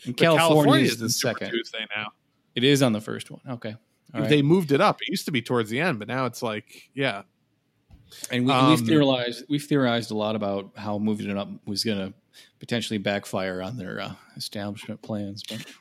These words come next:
Speaker 2: Well, yeah, exactly. They, they expected to, that it would either help Harris or Biden, but it looks like it's actually just gonna, you know, give Bernie an unbeatable,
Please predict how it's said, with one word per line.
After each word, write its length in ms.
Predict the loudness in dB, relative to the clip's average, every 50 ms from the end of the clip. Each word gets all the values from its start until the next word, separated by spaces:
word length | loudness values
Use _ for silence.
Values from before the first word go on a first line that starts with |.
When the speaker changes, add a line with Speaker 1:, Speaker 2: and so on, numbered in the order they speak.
| _ 0
Speaker 2:
Well, 100 | 2 2
yeah, 160 | 4 4 4
exactly. 440 | 2 2 2 2 2 0 -2 -2 0
They, 180 | 0 0 0 2
they 180 | 2 2 2
expected 640 | 0 0 -4 -4 -2 -2 -2 -2 -2 -2 -2 -2 -2
to, 360 | -2 0 0 2 0 0 -2 -2
that 160 | -2 -2 0
it 60 | -2 -2
would 120 | -2 -2
either 220 | -2 -2 -2 -2
help 220 | -4 -2 -4 -4 -4
Harris 420 | -4 -2 -2 0 0 0 -2 -2
or 60 | -4
Biden, 480 | 0 2 2 4 4 2 0 0 -2 0
but 120 | 0 0
it 80 | 0 0
looks 220 | 0 -2 -2 0
like 120 | 0 0 0
it's 140 | 0 0 0
actually 360 | -2 -2 -2 -2 -4 -2 -2
just 180 | -4 -6 -4
gonna, 340 | -4 -2 -2 0 0 0 -2 -4 -8 _ -18 -16 -16 -14 -8 -2
you 120 | -2 0
know, 260 | 0 -2 -4 -8 -12 _ _ _
give 200 | 0 0 0 0
Bernie 420 | 0 0 2 2 2 2 2 0 0
an 220 | -2 -4 -4 -4 -4 -2
unbeatable, 1080 | -2 0 0 0 0 -2 -4 -4 2 4 4 4 4 4 4 2 2 2 2 -2 -4